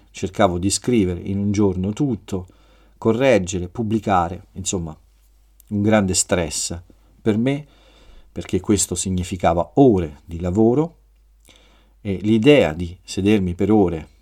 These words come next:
per completare un articolo con la difficoltà di scegliere bene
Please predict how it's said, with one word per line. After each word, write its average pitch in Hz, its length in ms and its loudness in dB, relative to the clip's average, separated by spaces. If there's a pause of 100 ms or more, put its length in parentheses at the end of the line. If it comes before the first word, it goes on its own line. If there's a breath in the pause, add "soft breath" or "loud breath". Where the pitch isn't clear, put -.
(460)
per 87 140 -12
completare 95 500 0
un 95 100 0
articolo 92 680 -6 (800 soft breath)
con 107 560 4 (720 loud breath)
la 104 140 -2
difficoltà 104 1200 0
di 98 100 -10
scegliere 98 680 0
bene 95 520 0